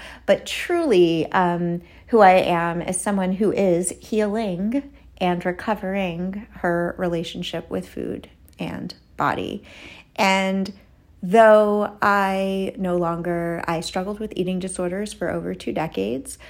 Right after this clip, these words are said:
and though I no longer struggle with eating disorders,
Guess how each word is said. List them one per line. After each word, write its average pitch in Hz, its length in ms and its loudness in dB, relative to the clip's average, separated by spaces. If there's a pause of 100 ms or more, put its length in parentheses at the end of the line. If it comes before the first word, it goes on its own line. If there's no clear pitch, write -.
(240)
and 185 500 0
though 175 460 0
I 175 140 -4
no 170 180 -6
longer 165 580 -6 (280)
struggle 175 360 0
with 175 140 -4
eating 170 280 -6
disorders, 277 680 0